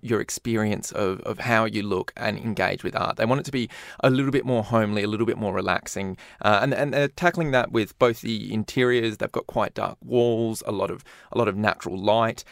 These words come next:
coming in from big floor to ceiling windows. And, and it must be said, this is all set within a restored heritage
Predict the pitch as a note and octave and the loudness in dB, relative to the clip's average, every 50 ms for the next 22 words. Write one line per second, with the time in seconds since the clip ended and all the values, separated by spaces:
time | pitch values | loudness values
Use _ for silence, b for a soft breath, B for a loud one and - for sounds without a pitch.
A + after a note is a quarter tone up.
0 | B B B - - A2 A2 G#2+ G2+ F#2 - G2 G#2 G2 - A#2 A2 G#2 F2 - | B B B -8 -6 -2 -2 -2 -2 -2 -4 -4 -4 -4 -4 -6 -6 -6 -10 -16
1 | - - A2+ G#2 G2+ - - - - G#2+ G#2 G2 F#2+ G2+ G#2 G#2+ A2 G#2+ G#2+ G#2+ | -6 -2 0 0 0 -2 -4 -6 -6 -4 -4 -4 -2 -2 -2 0 2 2 2 2
2 | C3 B2+ A#2+ - C#3 C3 A#2 C3 C3+ B2+ - B2+ A2+ - A2 G#2+ A2 G#2 - A2 | 0 0 0 -2 -2 -2 0 0 0 0 -2 -4 -2 -2 -2 -2 -4 -8 -6 -6
3 | G#2 - - A#2+ A#2 A2+ A2 G2+ G2+ - - - - - - C3+ A#2+ - - - | -4 0 2 2 2 2 0 -2 -6 -8 -8 -8 -6 0 2 2 2 2 0 -4
4 | A2 G2+ G2+ G#2 G#2 G2 F#2+ F2+ G2 G2 - - - A#2+ G#2 G#2 G2+ F#2+ - - | -4 -2 -2 -2 -2 0 0 0 0 -2 -2 -2 -2 0 0 0 0 -2 -4 -8
5 | A#2+ A#2+ A#2 G#2 G2+ G2+ - G2+ F#2+ - | -6 -2 -2 -2 -2 -2 -4 -8 -8 -10